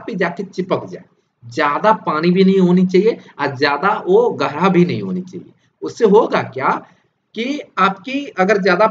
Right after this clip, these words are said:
पानी दे दिए तो नीचे आ जाएगी, पकड़ नहीं होगी। तो आप इस हिसाब से उसको आप मिक्स कीजिए, उस एक पेस्ट बनाइए। जब आप घोले वॉल के ऊपर आप छिड़काओगे तो ये सारा सीमेंट की पेस्ट क्या होगा,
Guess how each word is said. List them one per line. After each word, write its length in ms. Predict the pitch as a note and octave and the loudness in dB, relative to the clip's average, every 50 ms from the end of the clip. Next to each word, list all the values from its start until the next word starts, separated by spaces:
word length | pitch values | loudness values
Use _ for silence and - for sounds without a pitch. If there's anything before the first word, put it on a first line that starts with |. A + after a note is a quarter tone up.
| - | 0
पानी 300 | - F#3 D#3+ D#3 F3+ A3+ | -4 -6 -4 -4 -4 -4
दे 140 | G3 G#3 A3+ | -2 -2 -2
दिए 180 | A3+ - A#3+ A#3+ | -2 -4 -6 -4
तो 120 | A#3 A3+ F#3+ | -2 0 0
नीचे 360 | F3 E3+ E3+ F3 - A3 A#3 | 0 0 -2 -4 -4 -2 -2
आ 160 | A3+ G#3+ G#3+ | 0 2 2
जाएगी, 300 | G#3+ A3 A3+ A3+ B3 A#3+ | 2 2 2 0 0 -2
पकड़ 360 | - - D#3 C3+ - D3+ C#3 C#3+ | -2 -4 -4 -2 0 0 0 0
नहीं 200 | D3+ D#3 D3+ D3+ | 0 0 0 2
होगी। 300 | D3+ D#3 D3+ D#3+ E3 F3+ - - _ _ _ _ _ | 2 2 0 0 -4 -8 -10 -14 _ _ _ _ _
तो 60 | A#3+ | -8
आप 480 | A#3+ - - - A#3+ C#4 D4+ - - _ - | -8 -6 -6 -6 -6 -6 -6 -10 -14 _ -12
इस 180 | B3+ C4+ B3+ - | -10 -10 -10 -10
हिसाब 260 | A3 F3+ - A3 A3+ | -10 -8 -6 -6 -6
से 160 | A3 - C4+ A#3+ | -8 -10 -12 -12
उसको 320 | G3+ F#3+ F3+ - - A#3 | -10 -10 -10 -8 -8 -8
आप 200 | - G#3 G#3 - - C3+ | -8 -8 -10 -12 -12 -6
मिक्स 320 | C#3+ E3+ G#3 - - - | -4 -4 -4 -4 -6 -14
कीजिए, 360 | - - D#3+ C#3 C3 D3+ G3 | -14 -12 -12 -8 -6 -6 -4
उस 220 | F#3+ F#3 F3+ F#3 - - | -2 -4 -4 -4 -4 -4
एक 180 | F3 F3 - - - | -4 -4 -6 -6 -2
पेस्ट 280 | F3+ G3+ A#3 A#3+ - - | 0 0 0 0 -4 -8
बनाइए। 380 | C#3 - G#3 F#3 - - F#3+ - - _ _ _ _ - | -14 -16 -16 -14 -12 -12 -12 -14 -14 _ _ _ _ -4
जब 180 | E3 G3 G3 - | -2 -2 -2 -2
आप 140 | G#3 G#3+ F3+ | -2 -2 -2
घोले 560 | C#3 B2 A#2 B2 C3+ E3 G3+ C4+ D4 B3+ - - _ _ _ C#3 | -4 -6 -4 -2 -2 -2 -2 -2 -6 -8 -10 -16 _ _ _ -10
वॉल 380 | C3+ C3+ C#3+ D#3+ G3+ B3 C#4 | -8 -6 -2 0 0 0 0
के 160 | - - - A#3+ | -4 -6 -2 0
ऊपर 260 | G3+ F3+ F3 - A#3+ | 2 2 2 0 -4
आप 300 | - - G3 A3 - - - | -4 -4 -4 -4 -4 -6 -6
छिड़काओगे 800 | - F3+ - - F3 F3 G#3+ B3 G#3+ - G#2+ A2 B2+ F3 G#3 - - _ _ _ _ _ - | -6 -6 -4 0 2 2 4 4 4 2 0 -2 -2 -2 -2 -4 -10 _ _ _ _ _ -8
तो 60 | A3+ | -6
ये 260 | A#3+ G3+ G#3+ C4+ C#4+ C4+ | -6 -4 -4 -4 -6 -6
सारा 420 | - - - F#3 F3+ G#3 B3 B3+ | -8 -10 -12 -10 -8 -8 -6 -8
सीमेंट 480 | B3+ - - G#3+ G3+ G#3+ A#3 A#3+ - - | -8 -6 -6 -4 -4 -4 -4 -6 -8 -10
की 80 | C4+ - - - | -10 -12 -8 -4
पेस्ट 300 | - G3 A3 - - - - | -4 -2 -2 -4 -6 -8 -6
क्या 100 | A3 A3 | -4 -2
होगा, 320 | G3 D#3 D3 D3+ G#3 C#4 | -2 -2 -2 -2 -4 -6